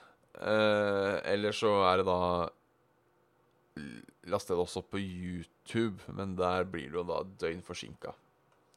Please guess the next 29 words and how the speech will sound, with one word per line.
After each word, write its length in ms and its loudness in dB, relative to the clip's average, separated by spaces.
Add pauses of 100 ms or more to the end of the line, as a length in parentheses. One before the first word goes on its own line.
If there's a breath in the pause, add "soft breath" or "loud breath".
(140)
på 480 -10
grunn 160 -4
av 80 -2
det 100 0
her. 120 -12 (1600 loud breath)
Eh, 880 2 (3250)
yes. 880 -2 (220)
Nei, 80 4
men 160 2
da 160 10
gjelder 160 6
det 80 4
bare 140 8
tusen 260 -4
takk 240 -6
for 160 0
i 20 2
dag. 220 4
Tusen 240 -6
takk 80 -4
for 160 0
alle 220 0
dere 100 -6
som 80 -18
sto 140 -10
opp 100 -20
tidlig 240 -6
med 100 -2
meg. 220 0